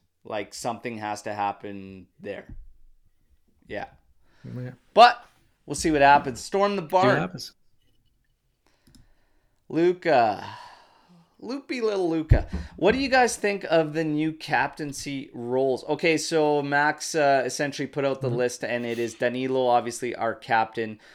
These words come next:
Speaker 1: Uh, the vice is Sandro and Rabiot in that order. I know Max always
Speaker 2: Okay.
Speaker 1: uses caps as his determining factor, but I would have loved, preferred to see likes of Loca,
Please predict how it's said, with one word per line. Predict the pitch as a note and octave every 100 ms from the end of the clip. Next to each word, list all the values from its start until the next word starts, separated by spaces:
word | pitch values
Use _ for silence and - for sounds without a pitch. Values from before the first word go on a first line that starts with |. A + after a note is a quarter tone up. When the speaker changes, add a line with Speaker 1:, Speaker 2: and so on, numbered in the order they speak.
| - _
Speaker 1:
Uh, | G#2+ A2+ A2
the | A2
vice | F#2+ A#2 A#2+ A#2 -
is | - A#2 G2+ - -
Sandro | - - B2 B2+ B2+ C3 B2+ -
and | - A#2
Rabiot | A2+ A2+ A#2 A2+ A#2+ A#2+ A#2 -
in | D3+ D#3+ D#3 B2
that | B2+ B2 A#2+ -
order. | B2 B2 G#2+ - _ _ _ _ - - - _ _
I | -
know | B2 D3
Max | D#3 D3+ C#3+
always | C#3 C3+
Speaker 2:
Okay. | B2+
Speaker 1:
uses | B2+ A#2+ -
caps | - - C3 B2 B2
as | - B2 A2
his | A2
determining | - G2+ - A#2 A2+ G#2+
factor, | F#2+ - A#2 A2+ B2
but | G#2 A2
I | G#2+
would | G#2+ G#2+
have | G#2 F#2 -
loved, | A2 B2 B2+
preferred | B2 - A#2
to | A2
see | - A2 G#2
likes | G2+ G#2 G2+
of | - G2
Loca, | A2+ A2+ A#2+